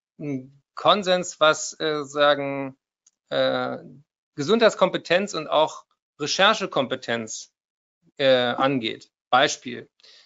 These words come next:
Ich war, ich war unter Minister Gröhe in, Teil von einer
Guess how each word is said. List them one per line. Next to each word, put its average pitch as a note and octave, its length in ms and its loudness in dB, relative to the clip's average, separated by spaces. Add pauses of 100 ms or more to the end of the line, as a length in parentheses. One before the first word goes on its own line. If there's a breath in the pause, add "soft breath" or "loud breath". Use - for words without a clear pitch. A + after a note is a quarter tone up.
(100)
Ich - 160 -12
war, D3 280 4 (380)
ich D3 160 -14
war D#3 160 6
unter D3+ 400 0
Minister D#3 400 -2
Gröhe G3+ 500 4
in, D#3 380 -10
Teil E3 240 4
von E3 180 0
einer C#3 500 2